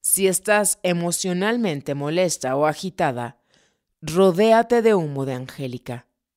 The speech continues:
No es necesario inhalarlo, y solo úsalo cuando te sientas agitada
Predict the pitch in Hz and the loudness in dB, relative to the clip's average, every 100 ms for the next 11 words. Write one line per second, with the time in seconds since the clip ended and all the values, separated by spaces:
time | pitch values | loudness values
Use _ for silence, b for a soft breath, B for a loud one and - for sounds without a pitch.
0 | _ _ _ _ _ _ _ - 180 202 | _ _ _ _ _ _ _ -4 2 4
1 | 233 240 254 247 254 262 - 147 127 131 | 4 2 2 0 -2 -2 -2 -2 -2 -2
2 | 131 131 135 127 131 127 - b b b | -2 -2 -2 -4 -6 -10 -12 b b b
3 | b b - 202 - 320 311 311 311 320 | b b -2 0 2 4 6 6 4 2
4 | - 135 123 120 _ _ - 156 156 156 | -2 -2 -4 -6 _ _ -4 -2 -2 0
5 | 156 - 185 202 208 - - 151 - 160 | -2 -2 -4 -2 -2 -2 -4 -6 -6 -8
6 | 156 127 120 123 | -6 -4 -6 -12